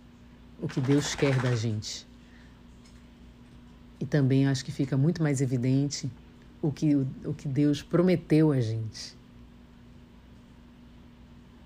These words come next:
Você é digno, você é digna dessa promessa. Você é digno e digna das promessas de Cristo. Fique tranquilo,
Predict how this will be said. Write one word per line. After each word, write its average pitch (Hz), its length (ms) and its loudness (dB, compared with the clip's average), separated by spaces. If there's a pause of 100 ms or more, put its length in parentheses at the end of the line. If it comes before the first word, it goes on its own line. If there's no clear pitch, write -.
(1300)
Você 165 260 -4
é 165 60 0
digno, 127 640 0
você 127 260 -4
é 143 40 0
digna 123 460 -2
dessa 117 200 -4
promessa. 110 580 -6 (760)
Você 139 240 -4
é 131 60 2
digno 135 340 0
e 135 60 2
digna 123 360 0
das 120 160 -2
promessas 120 460 -4
de 113 100 -4
Cristo. - 560 -10 (2750)
Fique - 240 -10
tranquilo, 139 520 -2